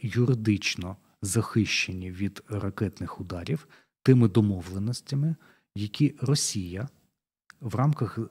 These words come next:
зернової угоди підписала з Організацією Об'єднаних Націй та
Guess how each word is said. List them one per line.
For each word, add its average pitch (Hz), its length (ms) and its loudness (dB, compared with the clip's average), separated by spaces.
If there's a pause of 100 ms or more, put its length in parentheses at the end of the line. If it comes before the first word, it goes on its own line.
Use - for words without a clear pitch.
(120)
зернової 104 720 0
угоди 92 580 -6
підписала 127 800 -2
з 98 200 -4
Організацією 101 1120 -2
Об'єднаних 95 720 -6
Націй 156 380 -2
та 123 380 -2